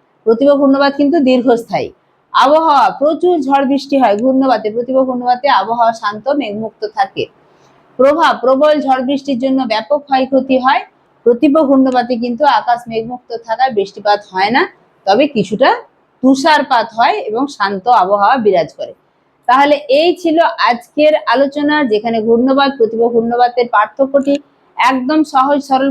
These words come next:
ভাষায় লিখে দেওয়া আছে। এছাড়া প্রতিভা ঘূর্ণবাতের বৈশিষ্ট্যগুলিও করে দেওয়া আছে। আগের ক্লাসগুলোর জন্য অবশ্যই WhatsApp-এ আমাকে মেসেজ করো, আমি তোমাদেরকে গ্রুপে যুক্ত করে নেবো, তাতে তোমরা আগের পিডিএফ গুলো পেয়ে যাবে। আর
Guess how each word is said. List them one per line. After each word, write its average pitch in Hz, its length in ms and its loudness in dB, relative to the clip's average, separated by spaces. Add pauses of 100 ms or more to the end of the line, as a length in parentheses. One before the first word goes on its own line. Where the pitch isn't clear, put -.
ভাষায় 269 280 0
লিখে 254 280 -2
দেওয়া 269 320 4
আছে। 277 300 -2 (440)
এছাড়া 247 340 -2
প্রতিভা 233 360 0
ঘূর্ণবাতের 226 500 2
বৈশিষ্ট্যগুলিও 226 800 0
করে 196 220 0
দেওয়া 165 220 0
আছে। 156 260 -4 (440)
আগের 269 360 2
ক্লাসগুলোর 262 560 2
জন্য 269 560 0
অবশ্যই 277 580 0 (320)
WhatsApp-এ 233 480 -2
আমাকে 220 300 -6
মেসেজ 214 340 -10
করো, 262 180 2
আমি 208 220 0
তোমাদেরকে 208 380 -2
গ্রুপে 214 280 0
যুক্ত 208 240 -4
করে 262 220 4
নেবো, 285 220 0 (400)
তাতে 185 260 0
তোমরা 208 280 0
আগের 202 360 2
পিডিএফ 208 280 2
গুলো 214 260 -2
পেয়ে 208 220 2
যাবে। 233 300 0 (360)
আর 190 120 0